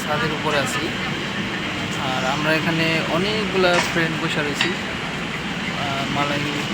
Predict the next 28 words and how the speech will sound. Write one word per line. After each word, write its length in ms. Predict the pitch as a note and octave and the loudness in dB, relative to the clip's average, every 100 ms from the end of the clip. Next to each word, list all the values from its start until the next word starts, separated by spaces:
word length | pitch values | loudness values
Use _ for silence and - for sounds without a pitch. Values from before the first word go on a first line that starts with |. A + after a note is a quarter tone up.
| - - | -2 -2
তারপরে 320 | C3 C#3 C#3 C#3 | -2 0 0 -2
হচ্ছে 240 | - D3 C#3 - - - - - - - - - | -2 -2 -2 -2 -4 -4 -4 -4 -4 -4 -4 -4
আপনার 360 | - C#3 C#3 C3+ G#2 - - - - - - - - | -4 0 2 2 2 -2 -4 -4 -6 -8 -8 -6 -6
বাংলাদেশি, 540 | C#3 C#3+ D3 C#3+ - C3+ C3 - - | -4 -4 -4 -4 -4 -4 -4 -6 -6
সবাই 200 | D3 D3 | -2 0
আমরা 160 | D3+ D3+ | 0 0
একসাথে 300 | D3+ - D3 D3 | -2 -4 -4 -4
এখানে 180 | D3 C#3+ | -4 -4
বসে 200 | D3 C#3 C3+ | -4 -4 -4
থাকি। 200 | B2+ F3 - - - - - | -2 2 2 4 2 2 0
তো 60 | - - | 0 0
সবসময় 420 | F3 - F#3+ G3 | 0 0 0 0
না, 140 | E3+ F#3 - - - - - D3 | 0 -2 -4 -6 -6 -6 -6 -4
just, 240 | D#3+ D#3 - - - D#3 - - - - - - - | -2 -2 0 2 4 2 0 -2 -4 -4 -2 -2 -2
আহ, 320 | - - D3+ | 0 0 0
রেস্ট 180 | F3 G3+ | 2 4
টাইমে। 320 | F#3+ F3+ E3+ - - - - - - - - - | 4 4 4 2 0 -2 -4 -4 -4 4 4 4
তো 40 | |
আশা 160 | C3+ F3 E3+ | 2 2 4
করি 120 | F3 | 4
এই 180 | D#3 D#3 | 2 2
ভিডিওটি 380 | E3 F#3 E3 D3+ | 6 6 6 4
আপনারা 260 | D3+ D3+ D#3 | 4 4 2
একটু 160 | - E3+ - | 2 2 4
শেয়ার 200 | E3 D#3+ | 6 4
করবেন, 240 | C#3+ B2+ C3+ | 2 0 2
হ্যাঁ? 160 | E3+ F#3+ - - - D3 - - | 2 0 0 -2 -2 -2 -2 -2
আর 60 | B2+ | 2